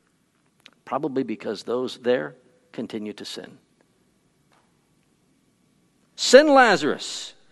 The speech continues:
Looks like you got a great servant. I know that guy. Send him here so that he may dip the tip of his finger in water and cool off my tongue, for I am in agony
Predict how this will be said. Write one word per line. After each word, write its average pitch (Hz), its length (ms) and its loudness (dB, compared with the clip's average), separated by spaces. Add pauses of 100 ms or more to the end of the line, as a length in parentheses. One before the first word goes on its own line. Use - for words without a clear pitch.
(220)
Looks 254 180 2
like 247 160 8
you 220 60 -2
got 214 160 8
a 190 40 0
great 214 260 4
servant. 220 320 4
I 233 120 2
know 220 160 6
that 175 200 4
guy. 180 200 6
Send 240 340 -2
him 214 200 0
here 180 260 4 (160)
so 175 140 -2
that 165 100 0
he 208 140 0
may 165 160 6
dip 202 580 4
the 143 80 -4
tip 226 300 2
of 185 100 -2
his 160 160 -2
finger 170 420 0
in 151 380 -4
water 135 520 2 (340)
and 113 180 -8
cool 214 240 0
off 185 220 4
my 151 160 4
tongue, 156 440 -2
for 131 180 -2
I 143 120 2
am 135 180 0
in 110 200 -4
agony 214 560 4